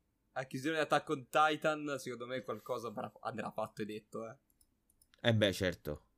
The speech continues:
Speaker 1: Perché è talmente... Secondo me è un'opera
Speaker 2: Ma
Speaker 1: mastodontica.
Speaker 2: del manga o dell'anime?
Speaker 1: Di tutto, beh, quando finisce tutto, così quando siamo tutti in pari facciamo un bel talk.
Speaker 2: Eh, sto cazzo, ma quando finisce il manga l'anime non finisce per niente.
Speaker 1: Eh, non lo so, beh, Zamma, tu stai leggendo il manga, no?
Speaker 2: No.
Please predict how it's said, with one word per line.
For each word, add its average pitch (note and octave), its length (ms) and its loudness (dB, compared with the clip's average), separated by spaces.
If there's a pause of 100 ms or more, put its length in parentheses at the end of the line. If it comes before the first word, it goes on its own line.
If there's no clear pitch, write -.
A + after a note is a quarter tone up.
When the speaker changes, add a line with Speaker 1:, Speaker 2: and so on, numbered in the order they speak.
(120)
Speaker 1:
Perché A2+ 240 -4
è A2+ 40 0
talmente... C3 520 -2
Secondo C#3 240 0
me F3 160 6 (160)
è A2 60 0
un'opera A#2+ 340 -4
Speaker 2:
Ma A2 60 -6
Speaker 1:
mastodontica. G#2 340 4
Speaker 2:
del G2+ 100 6
manga F3 440 12
o G3 60 12
dell'anime? F#2+ 840 6
Speaker 1:
Di G#3 100 2
tutto, A3+ 300 0
beh, C#3 140 2
quando D#3 180 2
finisce G3+ 260 2
tutto, G3 280 2
così C3 180 -2
quando B2+ 200 -4
siamo C#3 220 -2
tutti C3 160 -8
in C#3 100 -2
pari D3 220 2
facciamo A#2 260 -12
un A2+ 60 -14
bel A#2 220 -8
talk. A#2 360 -12 (260)
Speaker 2:
Eh, C2 80 -8
sto - 180 0
cazzo, A#2 380 6
ma F2+ 80 0
quando F#2+ 240 0
finisce G#2+ 320 0
il G#2 60 2
manga A#2 320 4
l'anime F#2 360 4
non E2+ 140 -2
finisce F2 420 -6
per E2+ 140 -4
niente. F2 420 -4
Speaker 1:
Eh, D3+ 140 4
non D#3+ 80 4
lo E3+ 80 2
so, - 120 -2
beh, B2+ 320 -2
Zamma, D#3+ 280 2
tu C#3 80 -4
stai C#3 180 -2
leggendo B2 280 -6
il B2 40 -14
manga, A#2+ 380 -6
no? C3+ 300 -4 (600)
Speaker 2:
No. - 240 -8